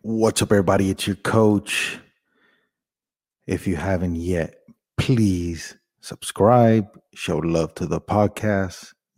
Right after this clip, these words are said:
give your feedback, rate us, greatly appreciated.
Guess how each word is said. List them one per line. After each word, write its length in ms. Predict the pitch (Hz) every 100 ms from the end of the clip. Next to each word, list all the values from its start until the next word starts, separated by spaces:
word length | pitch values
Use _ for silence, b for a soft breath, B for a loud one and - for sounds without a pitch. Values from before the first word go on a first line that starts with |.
| 87
give 500 | 92 87 80 - - _ -
your 140 | -
feedback, 800 | - - 131 92 85 101 92 - - _ _
rate 300 | - 90 104
us, 340 | 98 92 - - _ _ _ _ 85
greatly 500 | 98 92 90 87 82
appreciated. 680 | - - 113 - 101 98